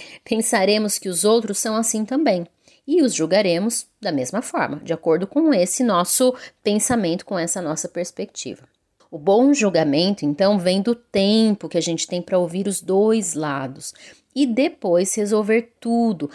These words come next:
até sentirmos a verdade em uma situação. Qualquer história soa bem até ouvirmos o outro lado.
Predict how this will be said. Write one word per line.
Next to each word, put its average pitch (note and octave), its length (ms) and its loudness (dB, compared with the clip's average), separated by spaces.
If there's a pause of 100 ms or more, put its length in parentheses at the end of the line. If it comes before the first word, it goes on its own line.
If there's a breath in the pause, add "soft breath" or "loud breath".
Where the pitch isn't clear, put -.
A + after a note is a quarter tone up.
(160 loud breath)
até B3+ 280 0
sentirmos A#3 760 0
a G3+ 60 -2
verdade E3+ 560 -2
em F3 80 -4
uma D#3+ 160 -4
situação. - 600 -6 (540 soft breath)
Qualquer F#4 260 0
história F3 640 2
soa E3+ 320 0
bem E3 420 -2
até G#3 400 0
ouvirmos F#3 540 0
o D#3+ 80 -6
outro G3 340 -4
lado. - 320 -6